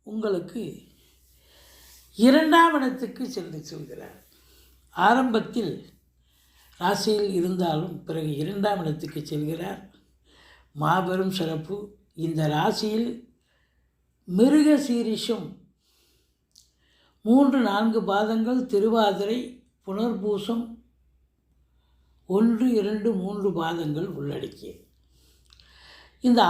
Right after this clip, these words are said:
ஆடி மாத கிரகங்கள் இந்த மிதுன ராசிக்கு எப்பேற்பட்ட பலனை வழங்கப் போகிறது?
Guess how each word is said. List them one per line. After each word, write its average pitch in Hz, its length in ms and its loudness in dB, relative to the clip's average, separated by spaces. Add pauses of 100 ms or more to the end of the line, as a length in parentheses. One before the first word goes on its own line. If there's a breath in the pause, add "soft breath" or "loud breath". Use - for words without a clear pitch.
ஆடி 320 400 6
மாத 262 460 2
கிரகங்கள் 233 680 -2 (440)
இந்த 190 240 -4
மிதுன 226 440 2
ராசிக்கு 202 640 -2 (140)
எப்பேற்பட்ட 247 880 2
பலனை 185 420 -4
வழங்கப் 180 500 -6
போகிறது? 147 560 -4